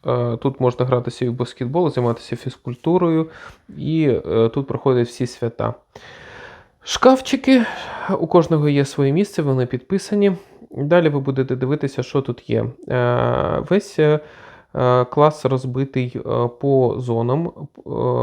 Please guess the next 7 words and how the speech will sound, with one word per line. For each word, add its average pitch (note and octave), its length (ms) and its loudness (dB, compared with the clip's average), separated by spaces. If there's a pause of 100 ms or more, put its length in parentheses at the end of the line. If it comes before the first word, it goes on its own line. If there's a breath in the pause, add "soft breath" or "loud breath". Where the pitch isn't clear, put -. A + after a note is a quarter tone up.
(420)
воно C3+ 360 -2
зроблено B2+ 400 0
як B2 240 -2
open A#2+ 380 -2
space, - 360 0
є C3+ 180 0
бібліотека C3+ 680 0